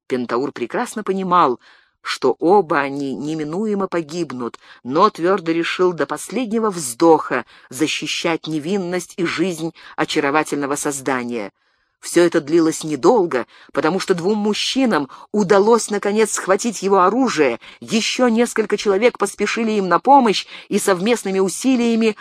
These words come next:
они вырвали кол из его рук. Тем временем его противники, разъяренные, но безоружные,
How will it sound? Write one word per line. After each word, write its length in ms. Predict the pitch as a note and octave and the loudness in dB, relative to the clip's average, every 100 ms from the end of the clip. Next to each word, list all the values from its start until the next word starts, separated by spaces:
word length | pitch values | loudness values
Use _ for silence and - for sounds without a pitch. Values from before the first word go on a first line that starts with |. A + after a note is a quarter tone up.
| - - | -14 -4
они 240 | E3+ F#3+ | 0 2
вырвали 480 | D3 A#3+ B3 A#3+ A3+ | 2 2 2 2 0
кол 280 | - G3+ G3 | 4 6 6
из 220 | G3 D3 C3+ | 4 0 2
его 180 | E3+ | 4
рук. 320 | E3+ E3 - - - _ | 6 4 2 -12 -20 _
Тем 220 | - D#3+ | 0 0
временем 400 | C#3+ E3 D3 C#3 | 4 2 2 -2
его 200 | C3 D3 | 0 0
противники, 640 | C#3 C3+ - F3+ E3 C#3+ | 0 -6 -4 -2 -2 0
разъяренные, 800 | D3 C#3+ A#2+ D3 D#3+ F3+ E3+ D3 | 0 0 -2 2 4 4 2 -2
но 140 | C#3 C3+ | -2 -2
безоружные, 680 | C3 C3+ E3 F#3 D#3 D#3 | -2 0 2 0 2 0